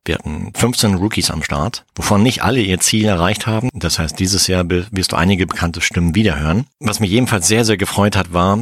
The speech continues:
dass ein neuer Partner an Bord gekommen ist. Und zwar in dem Fall Orca. Orca kennst du, ist eine Traditionsmarke im Triathlonsport, gibt's schon seit mehr als fünfundzwanzig Jahren,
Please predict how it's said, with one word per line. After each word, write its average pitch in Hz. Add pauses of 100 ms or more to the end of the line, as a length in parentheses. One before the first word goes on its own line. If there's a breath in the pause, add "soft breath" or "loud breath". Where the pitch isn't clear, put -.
dass -
ein 95
neuer 92
Partner 87
an 71
Bord 67
gekommen 85
ist. -
Und -
zwar 80
in 80
dem 85
Fall 82
Orca. 82 (200)
Orca 87
kennst 90
du, 87 (120)
ist -
eine 85 (320)
Traditionsmarke 92
im 82
Triathlonsport, 90
gibt's -
schon 87
seit 85
mehr 92
als 85
fünfundzwanzig 87
Jahren, 82